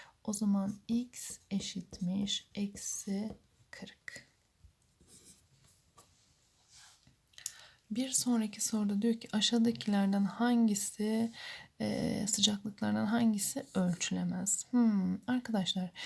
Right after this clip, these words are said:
şimdi, e, Kelvin ile Celsius'u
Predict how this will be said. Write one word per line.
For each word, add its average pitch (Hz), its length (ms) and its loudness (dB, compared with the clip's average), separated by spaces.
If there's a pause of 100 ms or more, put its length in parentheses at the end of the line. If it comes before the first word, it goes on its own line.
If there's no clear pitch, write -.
(180)
şimdi, 220 420 6 (760)
e, 185 680 0 (120)
Kelvin 294 580 2
ile 165 360 0 (1800)
Celsius'u 247 1160 0